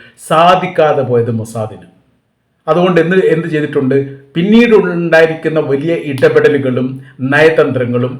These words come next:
അതിലെല്ലാം ഈ മൊസാദ് ചാരന്മാർ വലിയ രീതിയിൽ നുഴഞ്ഞു കയറുകയും അവർക്ക് ലക്ഷ്യം കാണാൻ വേണ്ടി സാധിക്കുകയും ചെയ്തിട്ടുണ്ട്. രണ്ടായിരത്തി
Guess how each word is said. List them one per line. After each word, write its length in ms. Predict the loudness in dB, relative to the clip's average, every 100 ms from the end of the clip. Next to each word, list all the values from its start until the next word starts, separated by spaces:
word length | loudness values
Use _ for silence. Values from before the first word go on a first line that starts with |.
| -6 -2
അതിലെല്ലാം 540 | 0 0 2 0 0 -8 -20 _ _ _ -8
ഈ 40 | -4 -4
മൊസാദ് 400 | 0 2 2 -2 -4
ചാരന്മാർ 520 | 0 0 0 -2 -4 -6 -8
വലിയ 240 | -6 -4 -4 -4
രീതിയിൽ 280 | -4 -4 -4 -4 -4
നുഴഞ്ഞു 420 | 0 0 0 -4
കയറുകയും 440 | -2 -4 -2 -4 -6 -10 -20 -20 -10 -4
അവർക്ക് 280 | -4 -4 -6
ലക്ഷ്യം 260 | -6 -8 -8 -6
കാണാൻ 220 | -4 -2
വേണ്ടി 160 | -4 -6 -12
സാധിക്കുകയും 460 | -12 -10 -12 -12 -12
ചെയ്തിട്ടുണ്ട്. 440 | -16 -20 -20 -20 -20 _ _ _ _ _ -12 -4
രണ്ടായിരത്തി 580 | 0 2 4 4 2